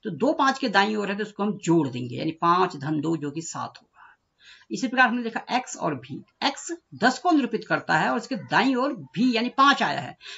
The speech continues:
दस के बाद पाँच आया है तो उसको भी जोड़ देंगे हम, दस धन पाँच बराबर पन्द्रह। इसी प्रकार हमने लिखा जैसे एल, एक्स, एक्स, एल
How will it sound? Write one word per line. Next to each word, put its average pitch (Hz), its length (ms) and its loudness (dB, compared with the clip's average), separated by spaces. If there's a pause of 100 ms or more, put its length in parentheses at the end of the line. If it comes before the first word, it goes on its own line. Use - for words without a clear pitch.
(140)
दस 262 200 2
के 381 140 4
बाद 349 220 8
पाँच 247 220 2
आया 214 100 4
है 208 80 2
तो 269 80 -4
उसको 226 200 -4
भी 214 120 2
जोड़ 151 220 2
देंगे 151 200 2
हम, 247 100 0
दस 151 220 0
धन 143 100 2
पाँच 131 260 -2
बराबर 139 260 -6
पन्द्रह। - 480 -8
इसी 185 160 -6
प्रकार 247 160 4
हमने 240 140 0
लिखा 226 220 -4
जैसे 220 240 -8 (220)
एल, 226 220 0 (240)
एक्स, - 360 -4
एक्स, 175 320 -8
एल 285 300 0